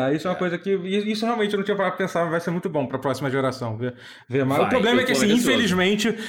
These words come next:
Speaker 1: vai exigir que as pessoas tenham uma T V, uma T V de acima de sessenta hertz,
Speaker 2: Quase
Speaker 1: assim,
Speaker 2: ninguém
Speaker 1: né?
Speaker 2: vai ter.
Speaker 1: É,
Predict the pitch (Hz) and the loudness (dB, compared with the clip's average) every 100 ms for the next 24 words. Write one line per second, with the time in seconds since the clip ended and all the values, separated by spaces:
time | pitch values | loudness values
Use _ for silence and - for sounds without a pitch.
0 | - 139 160 160 180 120 160 185 175 - | -6 -2 0 0 0 -2 -2 -2 -2 -2
1 | 175 - 151 147 156 151 147 113 135 135 | -2 -2 -2 -2 -2 0 0 2 2 0
2 | 135 - - 151 151 175 120 135 135 143 | -4 -14 -2 -2 0 0 2 2 2 0
3 | 139 147 147 - 139 151 139 147 - - | 0 -2 -2 -2 -2 -2 -2 -4 -6 -12
4 | - 139 139 131 135 117 113 127 240 120 | -8 -4 -2 0 0 -2 -2 0 0 2
5 | 120 - 254 247 151 104 92 - 139 131 | 0 0 -2 -2 -2 -2 -6 -4 0 0
6 | 120 | -2